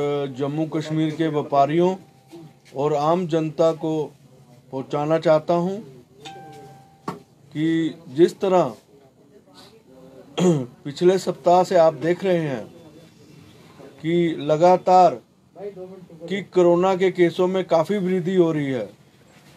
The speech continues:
और कल मंगलवार को पन्द्रह सौ के करीब केस जो है आए हैं और पैंतालीस सौ के करीब पूरे जम्मू कश्मीर यूटी में आए हैं।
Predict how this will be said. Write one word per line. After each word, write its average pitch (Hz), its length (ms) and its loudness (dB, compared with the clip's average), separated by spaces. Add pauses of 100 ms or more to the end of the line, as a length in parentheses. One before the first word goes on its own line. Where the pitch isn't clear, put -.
(360)
और 175 540 4
कल 190 140 2
मंगलवार 185 760 0
को 175 360 -2 (880)
पन्द्रह 208 380 4
सौ 202 320 -2
के 196 220 -4
करीब 190 440 -10
केस 175 360 2
जो 165 260 0
है 165 300 0 (240)
आए 156 220 4
हैं 113 300 -8 (640)
और 156 220 -2
पैंतालीस 180 680 2
सौ 190 200 -2
के 185 180 -4
करीब 180 460 -4
पूरे 175 260 2
जम्मू 165 340 -2
कश्मीर 175 480 -2
यूटी 165 280 -4
में 180 160 0
आए 143 220 0
हैं। 110 220 -10